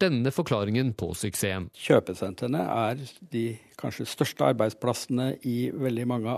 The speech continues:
Speaker 2: av de regionene ligger. Eh, det er stabile, gode arbeidsplasser som er nokså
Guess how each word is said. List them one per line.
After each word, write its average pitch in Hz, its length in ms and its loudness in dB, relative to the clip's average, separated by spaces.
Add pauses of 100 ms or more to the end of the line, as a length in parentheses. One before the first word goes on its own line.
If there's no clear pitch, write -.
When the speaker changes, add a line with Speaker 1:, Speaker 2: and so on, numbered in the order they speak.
(160)
Speaker 2:
av 117 160 0
de 117 160 -2
regionene 117 560 -2
ligger. 143 320 4 (160)
Eh, 127 480 -2
det 113 240 -6
er 104 80 -6
stabile, 185 720 0 (640)
gode 135 400 6 (280)
arbeidsplasser 135 920 2
som 127 160 -2
er 131 80 2
nokså 123 360 -2